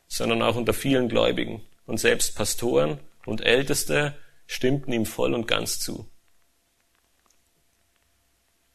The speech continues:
Was heute passiert, ist nichts Neues. Irrlehre ist kein Endzeitphänomen. Ein falsches Evangelium,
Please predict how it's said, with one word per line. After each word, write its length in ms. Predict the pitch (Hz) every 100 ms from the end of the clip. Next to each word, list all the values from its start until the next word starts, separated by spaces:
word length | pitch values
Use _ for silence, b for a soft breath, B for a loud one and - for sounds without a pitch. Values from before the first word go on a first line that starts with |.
| - B B B
Was 200 | 123 -
heute 200 | 151 196
passiert, 380 | 175 143 180 202
ist 140 | 147
nichts 260 | 165 - -
Neues. 680 | 123 160 113 - - - - - _ _ _ _ -
Irrlehre 500 | 160 170 165 170 156
ist 180 | 147 -
kein 220 | 143 135
Endzeitphänomen. 1000 | - 113 - 143 113 120 110 104 98 107 - - _ _ _ _ _ _ -
Ein 160 | 117
falsches 520 | 110 131 131 143 165 147
Evangelium, 800 | 131 120 123 143 156 165 175